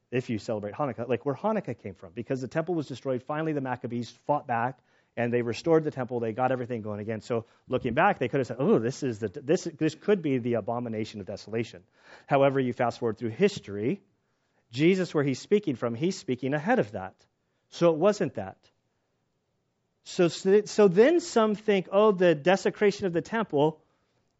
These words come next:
uh, the view, the, the preterist view is what they're called.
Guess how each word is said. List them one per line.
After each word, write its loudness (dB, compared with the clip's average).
uh, 0
the 2
view, 6
the, 0
the 0
preterist 0
view -2
is -4
what -4
they're 2
called. 0